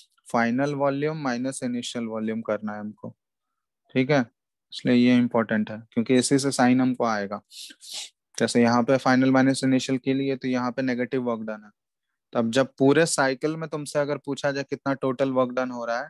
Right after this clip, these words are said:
total work done कितना हो जाएगा? Total work done कैसे निकालोगे? Total work done, अ, पूरे complete cycle में अगर पूछा जाए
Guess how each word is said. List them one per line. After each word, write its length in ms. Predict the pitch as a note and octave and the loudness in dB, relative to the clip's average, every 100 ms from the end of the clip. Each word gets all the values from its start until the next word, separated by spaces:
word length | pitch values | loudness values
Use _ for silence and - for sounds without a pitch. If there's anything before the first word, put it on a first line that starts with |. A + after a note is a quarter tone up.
| _ - | _ -4
total 340 | B2 C#3 C#3 | -2 0 0
work 180 | C3 B2+ | 0 -2
done 180 | C3+ C3+ | -4 -4
कितना 280 | C3+ D#3 D#3 | -6 -2 -2
हो 120 | C#3+ | 0
जाएगा? 340 | A#2+ A2 G#2+ A2 _ _ _ _ _ _ | -2 -4 -6 -14 _ _ _ _ _ _
Total 260 | B2 A#2 C3 | -6 -2 0
work 160 | C3 C3 | 0 0
done 160 | C#3 | 0
कैसे 260 | C#3+ C#3+ D#3 | 0 0 -2
निकालोगे? 500 | D3 B2 A2+ G#2+ A2 _ _ _ _ _ _ _ - - | -2 -2 -4 -6 -12 _ _ _ _ _ _ _ -16 -8
Total 300 | A#2 C3 C3 | -2 0 4
work 160 | C3 | 4
done, 180 | B2 C3+ | 4 0
अ, 340 | B2+ - B2+ A#2+ - | 0 -4 -2 -2 0
पूरे 200 | B2+ C3 | 0 2
complete 380 | C3 B2 C3+ C3+ | 0 2 0 0
cycle 380 | C3 A#2+ C#3 C#3 | -2 -2 -2 -2
में 100 | C3+ | -2
अगर 160 | C3+ | -4
पूछा 300 | B2 B2+ C3 | -4 -6 -4
जाए 200 | B2 C#3+ | -4 -6